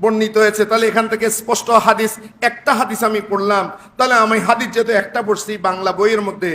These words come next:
আমি পেয়ে গেলাম যখন একামত হয়ে যাবে ফরজ ছাড়া আর কোনো সুন্নত নাই, একটা পড়লে এক হাদিস। আরেক হাদিসের মধ্যে হযরতে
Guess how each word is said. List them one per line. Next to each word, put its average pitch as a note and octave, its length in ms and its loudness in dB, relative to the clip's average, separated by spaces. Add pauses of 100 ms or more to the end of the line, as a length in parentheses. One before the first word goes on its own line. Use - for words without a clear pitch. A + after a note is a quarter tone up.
(260)
আমি A3+ 200 -2 (100)
পেয়ে A3 200 6
গেলাম G3+ 300 4 (360)
যখন A#3+ 240 6
একামত G#3+ 520 2
হয়ে G#3+ 140 4
যাবে F#3+ 280 0 (160)
ফরজ A3+ 300 2
ছাড়া G3 240 2 (100)
আর D#3+ 80 0 (100)
কোনো F#3+ 200 -4 (240)
সুন্নত F#3+ 500 2 (560)
নাই, E3+ 180 4 (360)
একটা E3 260 -6
পড়লে D3 340 -6 (920)
এক G#3 220 -2
হাদিস। F3+ 260 0 (560)
আরেক C#4 360 8
হাদিসের A#3+ 400 0
মধ্যে G3+ 340 0 (1300)
হযরতে A#3+ 460 2